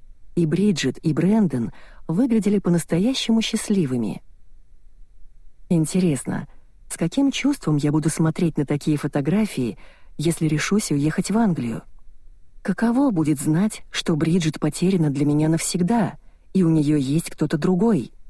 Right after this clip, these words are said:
А в том, что этот другой обязательно появится, я ничуть не сомневался.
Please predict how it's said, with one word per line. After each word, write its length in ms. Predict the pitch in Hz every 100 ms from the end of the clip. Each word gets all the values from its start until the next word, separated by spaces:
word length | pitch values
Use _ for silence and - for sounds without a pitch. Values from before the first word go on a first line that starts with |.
| - - - - - - -
А 100 | 196
в 60 |
том, 200 | - 277
что 200 | 262 -
этот 180 | 214 190
другой 360 | 170 175 202 214
обязательно 720 | 180 175 165 190 175 147 139
появится, 600 | 143 139 175 175 - 131
я 140 | 127
ничуть 440 | 135 151 - 226 -
не 80 |
сомневался. 760 | - - 123 127 117 - - -